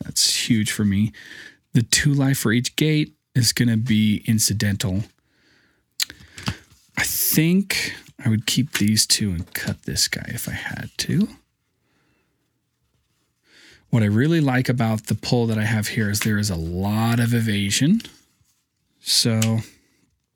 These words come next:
I'm sort of looking at the mechanics that each of these cards has and what it can do for me in the long run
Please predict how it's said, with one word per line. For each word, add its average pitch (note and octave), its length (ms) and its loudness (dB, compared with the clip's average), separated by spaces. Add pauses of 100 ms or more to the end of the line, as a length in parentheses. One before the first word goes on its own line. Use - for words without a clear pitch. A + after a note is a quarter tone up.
(320)
I'm B2 140 4
sort E3 260 2
of E3 100 2
looking B2 400 2
at G#2+ 160 -2
the G#2 60 -6
mechanics A#2 680 2
that G#2+ 120 -2
each A#2 240 0
of A2 40 0
these G#2 200 -2
cards G#2 440 -2 (360)
has G#3 580 2
and A#2 240 2
what B2+ 140 2
it E3 100 -6
can B2+ 220 2
do A#2+ 220 0
for B2 220 0
me A#2 160 2
in A2 80 2
the G#2 100 0
long A#2 460 2
run A2 480 0